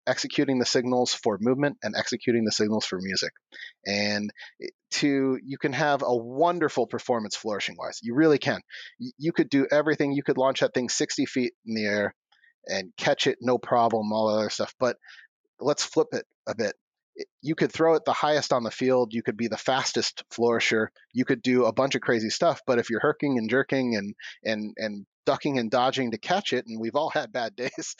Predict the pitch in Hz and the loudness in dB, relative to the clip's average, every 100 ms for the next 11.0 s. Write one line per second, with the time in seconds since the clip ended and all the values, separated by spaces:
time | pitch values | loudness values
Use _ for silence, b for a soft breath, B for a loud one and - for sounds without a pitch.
0 | B B 165 - 185 - 208 175 180 165 | B B -4 0 -2 2 0 2 0 2
1 | 165 175 156 147 139 139 143 143 139 B | 2 4 2 0 -2 0 2 2 0 B
2 | B 139 156 160 151 165 151 156 151 151 | B 0 2 4 4 2 4 2 4 4
3 | 143 131 127 131 127 127 139 120 127 - | 2 2 -4 0 0 0 0 0 -4 -6
4 | B B 147 151 151 156 156 165 160 143 | B B -4 0 2 4 4 4 2 2
5 | 135 127 117 110 117 117 135 135 - - | 2 2 -4 -8 -6 -4 -4 -4 -4 0
6 | 131 117 117 - 123 113 - 113 - 117 | 2 2 0 0 -2 -2 -4 -2 -2 -2
7 | 110 104 104 - 113 113 104 98 - 107 | -4 -4 -10 -6 -2 0 -2 -6 -2 -2
8 | 98 117 110 113 104 104 107 104 104 104 | 0 0 0 -2 -2 -4 -6 -8 -8 -8
9 | 98 - 120 113 B B B B - 139 | -8 -4 -2 -4 B B B B 0 2
10 | - 139 143 - 151 139 127 127 123 | 2 2 2 2 4 4 4 2 2